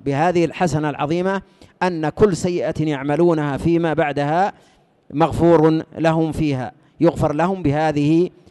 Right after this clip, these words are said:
الحسنة، يعني تكفر السيئات التي تحصل بحسنة يوم بدر. ولم يذكر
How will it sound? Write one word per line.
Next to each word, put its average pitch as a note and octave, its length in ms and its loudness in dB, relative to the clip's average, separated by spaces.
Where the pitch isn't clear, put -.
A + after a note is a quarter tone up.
الحسنة، B2+ 580 -4
يعني B2 180 -6
تكفر D#3 540 -4
السيئات E3+ 560 0
التي D3+ 240 -4
تحصل G#3+ 460 2
بحسنة E3 800 0
يوم E3+ 320 6
بدر. D3+ 300 -2
ولم G3 280 2
يذكر E3 460 2